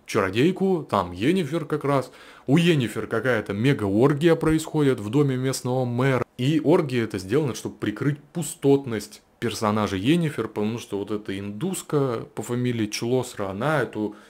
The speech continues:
роль не вытягивает. Не потому что это, а потому что просто, ну, не вытягивает. Потому что Йеннифер это реально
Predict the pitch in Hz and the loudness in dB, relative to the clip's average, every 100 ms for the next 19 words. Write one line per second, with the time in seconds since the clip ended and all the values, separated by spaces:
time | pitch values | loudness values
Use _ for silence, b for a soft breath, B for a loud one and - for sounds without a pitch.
0 | B - 123 156 107 95 98 123 127 113 | B -2 2 2 0 -4 -6 -4 -2 -2
1 | 110 117 107 92 90 85 85 107 104 180 | 0 2 2 2 -2 -4 -2 -2 2 4
2 | 208 208 - 131 104 92 87 - 147 185 | 6 4 2 0 0 -4 -8 -2 0 0
3 | - 151 - 147 147 107 110 156 151 160 | -2 -6 0 0 2 -2 0 2 2 4
4 | 143 151 127 117 101 92 76 - 120 113 | 2 2 2 2 2 -2 -4 -4 -4 -4
5 | - 107 127 170 147 120 110 B B B | -6 -4 -2 0 -2 -4 -6 B B B
6 | 117 131 127 127 131 151 156 143 113 | 0 2 4 4 6 4 4 4 2